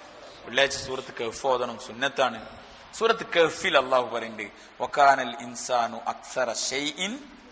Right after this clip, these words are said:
ജദല." മനുഷ്യൻ വല്ലാതെ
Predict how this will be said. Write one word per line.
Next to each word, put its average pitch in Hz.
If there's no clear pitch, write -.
ജദല." 156
മനുഷ്യൻ 180
വല്ലാതെ 175